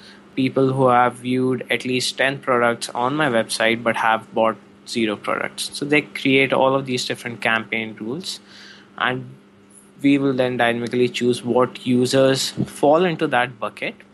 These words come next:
Now comes in the part of personalization widgets. Once he has created these, uh, segments that he wants to target, we'll take each of these users individually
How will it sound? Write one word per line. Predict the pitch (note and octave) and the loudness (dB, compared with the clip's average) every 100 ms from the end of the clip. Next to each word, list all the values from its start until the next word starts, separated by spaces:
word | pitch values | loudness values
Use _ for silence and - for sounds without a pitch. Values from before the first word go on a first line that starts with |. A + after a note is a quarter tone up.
| - - - - _ _ | -20 -20 -20 -20 _ _
Now | B2+ C3+ D3 E3+ | -4 2 4 4
comes | E3 D3 - | 0 -2 -4
in | C#3 | -6
the | C3+ | -8
part | - A#2+ A#2+ | 0 2 2
of | B2 - | -2 -6
personalization | A#2 A2+ A#2+ A2+ A2 A2+ - A#2+ | -6 -6 -6 -4 -4 -4 -6 -6
widgets. | A2 A2 G3 - - - - - - - | -4 -2 -4 -2 -4 -4 -10 -20 -20 -2
Once | C3 E3+ - | 2 2 2
he | G#3+ | 2
has | G3 | 0
created | - C#3 C3 C3+ D#3 D3 C#3 | 0 -2 0 2 2 0 2
these, | C#3 C#3 - - - - - - | 2 2 -2 -8 -12 -20 -20 -14
uh, | - | -6
segments | - D3+ C3 C3 C3 B2+ | -2 0 2 2 -2 0
that | A#2+ - | -2 0
he | |
wants | B2 A#2+ B2+ | -4 -4 -6
to | - | -8
target, | - A2+ A2 G3+ - - - | -4 -4 -2 -6 -8 -8 0
we'll | D#3+ | 0
take | D#3+ F#3 - | 2 0 0
each | D#3+ E3+ C3 | -2 0 0
of | D3+ | 0
these | C3+ C#3+ C#3+ | 2 2 2
users | B2 B2+ C3+ C#3 - - | 0 2 2 0 -2 -8
individually | C3+ C3 B2+ C3 B2+ C3+ C3 A#2+ E3 | -2 0 2 2 2 2 4 4 0